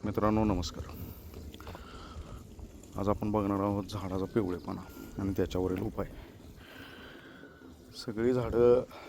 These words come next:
हिरवीगार असताना काही झाडं अशी पिवळी पडतात, तर त्याच्यावरती काय उपाय केला जातो?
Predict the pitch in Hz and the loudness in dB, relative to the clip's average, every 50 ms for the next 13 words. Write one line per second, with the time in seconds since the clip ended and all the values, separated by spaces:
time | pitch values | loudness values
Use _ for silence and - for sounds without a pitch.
0 | - - - - - - - - - - 107 104 104 110 98 - - 107 110 110 | -16 -16 -16 -16 -16 -14 -14 -10 -4 0 2 4 4 4 2 4 4 6 6 8
1 | 104 101 104 - - - - 107 107 95 95 95 107 - - - - - - - | 6 6 4 2 2 0 0 0 0 -2 -4 -8 -10 -12 -14 -16 -18 -16 -16 -16
2 | - - - - - - - - - - 107 107 113 110 113 117 110 107 110 110 | -16 -14 -14 -16 -16 -18 -20 -6 0 0 2 4 4 6 6 6 6 6 6 4
3 | 110 - - - - - - - - - - - - - 123 113 101 104 101 - | 2 0 -4 -8 -10 -10 -12 -14 -12 -12 -12 -12 2 4 4 6 6 4 4 6
4 | - 104 - - - - - - - - - - - - - - - - - - | 4 4 4 2 -2 -2 -2 -4 -4 -4 -4 -6 -6 -8 -8 -8 -10 -10 -10 -12
5 | - - - - - - - - - - - 110 120 - 104 104 - 113 107 107 | -8 -6 -6 -6 -6 -8 -10 -10 -10 -6 -6 -4 -4 -4 -4 0 2 2 2 2
6 | 113 120 113 120 131 127 120 107 87 107 104 92 104 101 92 90 82 85 82 - | 0 -4 4 8 8 10 10 8 6 4 2 4 4 2 2 2 0 -2 -4 -4
7 | - 92 | -8 -8